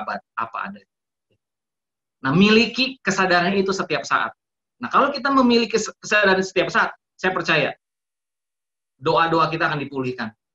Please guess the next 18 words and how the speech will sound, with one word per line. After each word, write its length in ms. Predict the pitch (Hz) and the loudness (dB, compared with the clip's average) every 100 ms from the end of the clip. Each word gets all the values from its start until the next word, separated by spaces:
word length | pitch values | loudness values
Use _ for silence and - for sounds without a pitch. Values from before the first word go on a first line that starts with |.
| _ | _
Kita 160 | 147 151 | -8 -6
akan 100 | 156 | -6
kembali 400 | 156 139 143 143 | -2 0 0 -4
punya 160 | 131 131 | -10 -6
semangat 320 | 131 123 120 | -2 -2 -4
doa 240 | 123 127 | -6 -6
yang 100 | 120 | -6
seperti 320 | 113 - - - | -10 -18 -20 -12
sebelumnya. 460 | 117 117 113 113 110 _ _ _ _ _ _ _ | -8 -6 -8 -10 -18 _ _ _ _ _ _ _
Baca 240 | - - 135 | -6 -4 -4
firman 420 | 147 139 135 135 | -4 -2 -2 -4
Tuhan 240 | 131 147 135 | -6 -6 -6
juga 240 | 113 110 - _ _ _ _ _ _ _ | -8 -10 -12 _ _ _ _ _ _ _
akan 400 | 120 - 139 131 | -12 -8 -6 -6
lebih 400 | 123 131 131 127 | -4 -2 -2 -6
giat 380 | 143 156 151 - | -4 -2 -2 -4
dibandingkan 380 | 139 135 131 135 | -4 -4 -4 -8
sebelumnya. 640 | 135 123 123 120 120 117 | -6 -4 -4 -2 -4 -6